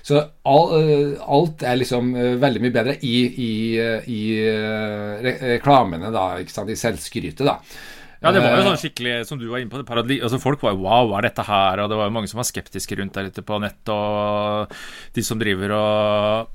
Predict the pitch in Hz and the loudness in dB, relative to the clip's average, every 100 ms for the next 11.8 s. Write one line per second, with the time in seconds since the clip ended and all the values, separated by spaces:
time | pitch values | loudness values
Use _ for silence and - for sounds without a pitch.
0 | - 139 117 95 117 98 135 131 143 117 | -8 -4 -2 -4 -8 -8 -8 -8 -8 -8
1 | - 120 123 123 87 80 - - 101 - | -8 -4 -2 -4 -6 -10 -14 -12 -10 -6
2 | 110 110 117 117 - 110 113 131 131 120 | -4 -4 -2 -4 -2 -4 -2 -2 -2 -2
3 | 104 107 - 104 104 135 180 196 175 196 | -4 -6 -6 -6 2 4 4 0 -2 0
4 | 165 - 156 175 160 - 247 202 135 156 | 2 2 2 4 2 2 4 6 6 4
5 | 180 131 117 135 139 139 156 139 147 143 | 2 2 2 0 -2 -2 -4 -4 -12 -14
6 | 147 147 139 151 151 151 170 - - 110 | -14 -14 -10 -6 2 4 6 4 4 4
7 | 185 208 175 180 117 - 123 143 180 139 | 4 2 2 4 2 -2 -4 0 0 -2
8 | 127 135 127 131 127 117 - 143 - - | -2 -4 -2 -4 -4 -6 0 0 0 -4
9 | 95 135 240 - - - - - 151 180 | -6 -6 -8 -10 -16 -18 -14 0 2 4
10 | 175 170 175 165 160 151 147 151 165 156 | 2 0 2 0 2 2 4 4 2 -2
11 | 180 147 139 170 156 139 131 | 0 0 -2 -2 2 4 4